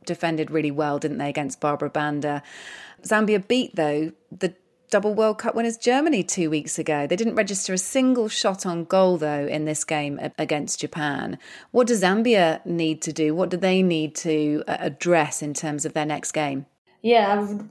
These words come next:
Speaker 2: would really like to see that game against Germany because I'd like to see what they did well. I watched this game today and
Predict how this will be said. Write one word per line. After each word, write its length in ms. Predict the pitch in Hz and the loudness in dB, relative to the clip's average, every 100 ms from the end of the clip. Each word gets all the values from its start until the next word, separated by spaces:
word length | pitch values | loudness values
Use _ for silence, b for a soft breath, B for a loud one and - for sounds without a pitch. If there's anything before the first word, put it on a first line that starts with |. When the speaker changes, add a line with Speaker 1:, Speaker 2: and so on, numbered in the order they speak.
| _ | _
Speaker 2:
would 260 | 208 220 190 | -2 -2 4
really 220 | 247 262 | 4 6
like 200 | 240 214 | 4 2
to 80 | 208 | -2
see 240 | - 240 | -4 -2
that 200 | 214 185 | 0 0
game 220 | - 185 170 | 0 -2 -2
against 320 | 175 170 - | -8 -8 -4
Germany 300 | 180 170 170 | -4 -2 -4
because 320 | 175 180 180 | -4 -4 -2
I'd 120 | 185 | -2
like 220 | 190 190 | 0 0
to 100 | - | -2
see 220 | 190 190 180 | -6 -4 0
what 220 | 175 - | -2 0
they 120 | 180 | -2
did 240 | 185 185 | -2 0
well. 380 | 190 190 175 - | 2 2 0 -4
I 100 | 196 | -2
watched 280 | 196 214 - | 2 2 2
this 140 | 202 - | -6 -4
game 240 | 185 180 | -4 -4
today 340 | - 196 190 | -2 2 4
and 240 | 185 180 | 2 0